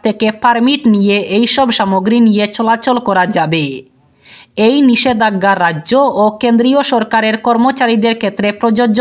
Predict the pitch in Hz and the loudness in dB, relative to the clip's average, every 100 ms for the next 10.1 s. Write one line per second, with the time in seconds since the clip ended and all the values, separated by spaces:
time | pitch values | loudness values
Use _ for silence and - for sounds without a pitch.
0 | 233 185 175 170 151 135 - _ _ _ | 0 0 0 -2 -2 -4 -8 _ _ _
1 | _ - - _ 208 233 277 269 185 190 | _ -20 -20 _ 0 2 2 0 -2 0
2 | 208 220 - 185 196 214 233 202 180 226 | 0 -2 -2 -4 0 0 2 2 2 2
3 | 269 294 - 233 208 220 220 220 190 180 | 2 0 0 -2 2 0 2 0 0 0
4 | 185 208 202 - 160 170 165 135 127 _ | 0 0 -2 -6 -4 -2 -4 -4 -8 _
5 | _ _ _ _ _ _ _ _ _ _ | _ _ _ _ _ _ _ _ _ _
6 | 175 156 202 196 208 285 302 208 226 240 | -4 0 0 2 2 2 0 2 2 2
7 | 240 254 240 - 208 190 208 196 170 165 | 0 -2 0 -2 -2 -2 -2 -2 0 0
8 | 180 294 294 214 208 214 208 208 202 - | 2 0 0 -2 0 -2 -4 -2 -4 -2
9 | 190 190 254 233 269 240 240 240 214 208 | -2 -2 0 0 2 2 0 0 0 0